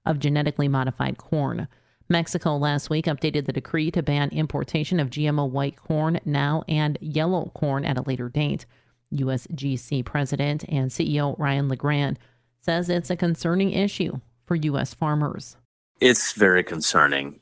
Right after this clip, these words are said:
Speaker 2: At U S Grains Council, we've not been so public about it. We've been trying to work behind the scenes on both sides, but i-, it's about to come to a head. We'll see what our government's ready to do next. They've talked a little bit about maybe consultations or even a dispute settlement process within U S M C A.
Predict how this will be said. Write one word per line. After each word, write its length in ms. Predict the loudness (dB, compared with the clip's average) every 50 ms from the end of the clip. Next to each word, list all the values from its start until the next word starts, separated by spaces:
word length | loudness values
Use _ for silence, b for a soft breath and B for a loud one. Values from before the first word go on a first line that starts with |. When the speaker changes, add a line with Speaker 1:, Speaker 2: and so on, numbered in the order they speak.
| -4
Speaker 2:
At 160 | -4 -2 0 4
U 100 | 4 4
S 100 | 4 4
Grains 240 | 4 4 4 4
Council, 320 | 4 2 2 2 2 2 0
we've 100 | 2 2
not 220 | 4 2 2 4
been 160 | 4 4 4
so 160 | 4 4 2 0
public 460 | 2 4 4 4 6 4 2 2 2
about 300 | 2 4 4 6 6 6
it. 100 | 4 2
We've 160 | 0 -2 -4
been 100 | -6 -6
trying 360 | -2 2 4 4 4 4 2
to 60 | -2 _ 4
work 300 | 6 6 6 6 4 2
behind 340 | 2 4 4 6 6 4
the 60 | 4 4
scenes 460 | 2 4 6 6 6 6 4 4 4
on 180 | 4 4 4 2 4
both 200 | 4 4 4 4
sides, 540 | 2 2 4 6 6 6 4 2 -2 -4 -2 2
but 180 | 4 6 6 4
i-, 160 | 2 -2 -2 2
it's 280 | 4 4 4 4 4 2
about 280 | 2 4 4 4 2 0
to 60 | -4
come 220 | -2 0 0 0 2
to 140 | 2 2
a 40 | 2
head. 280 | 4 4 4 4 4 2 -2 -2 0
We'll 100 | 2 2
see 160 | 4 4 4
what 120 | 6 6 6
our 100 | 6 6
government's 420 | 4 2 2 2 -2 0 4 4
ready 180 | 6 6 6 4
to 200 | 2 2 2 4
do 180 | 4 2 2
next. 500 | 2 2 0 0 0 2 2 2 2 2
They've 160 | 2 2 2
talked 300 | 2 2 2 0 0 0
a 60 | 2 2
little 180 | 2 2 4
bit 140 | 2 2 2
about 240 | 4 4 4 2 2
maybe 200 | 0 -2 -2 -2
consultations 880 | 0 0 0 0 0 -2 -2 0 2 2 2 4 2 2 2 2 0 0
or 220 | 2 2 4 4
even 200 | 4 4 2 0
a 40 | -2
dispute 540 | 0 -2 -2 -2 -2 2 4 4 4 4 2 -4
settlement 420 | -2 2 4 4 6 6 4 2
process 500 | 2 4 4 4 4 4 2 2 2 2
within 300 | 0 0 4 4 4 4
U 160 | 4 4 4 4
S 160 | 4 4 2
M 100 | 2 2
C 280 | 2 0 0 2 4
A. 200 | 4 4 4 2